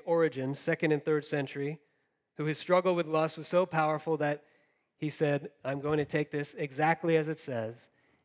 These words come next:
and he made himself a eunuch. It's painful to think about that. Only a few years later, in response to the literal interpretation of passages like this, the Council of Nicaea officially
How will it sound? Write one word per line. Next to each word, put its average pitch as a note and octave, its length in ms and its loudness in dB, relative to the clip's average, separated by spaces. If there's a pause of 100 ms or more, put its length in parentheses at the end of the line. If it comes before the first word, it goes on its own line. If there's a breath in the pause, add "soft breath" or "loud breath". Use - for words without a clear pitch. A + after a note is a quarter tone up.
(100)
and A#2 140 -8
he C3+ 100 -4
made B2 260 -2
himself A#2 580 -10 (540)
a A2 60 -14
eunuch. G#2+ 360 -16 (1400)
It's - 80 -20
painful G2+ 400 -16
to G2 100 -20
think G#2 200 -18
about A2 260 -10
that. - 280 -12 (1200)
Only C3+ 240 -2
a B2+ 80 -2
few D3+ 200 -6
years C#3 340 -4
later, B2+ 320 -2
in B2 180 -8
response C#3 540 -6
to C#3+ 100 -6
the C3 100 -8
literal D3 380 0
interpretation C#3 880 -4 (220 soft breath)
of C3+ 160 -4
passages E3 560 2
like C#3+ 240 2
this, C#3+ 280 -4 (300 soft breath)
the D3 80 -2
Council F3 480 0
of E3+ 140 4
Nicaea E3 840 4
officially D#3+ 960 2